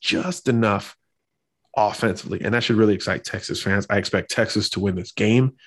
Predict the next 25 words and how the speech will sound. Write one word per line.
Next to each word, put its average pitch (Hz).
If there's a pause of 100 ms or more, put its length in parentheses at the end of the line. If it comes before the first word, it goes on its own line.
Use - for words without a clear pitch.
(460)
and 104
I 101
might 185
expect 117
it 110
by, 104
by 107
two 131 (280)
or 113
more 113
scores. -
I 110
think 113 (380)
Texas 120
will 127
take 131
enough 107
from 110
the 104
O 107
U 107
game 104 (320)
to -
move 95
forward, 139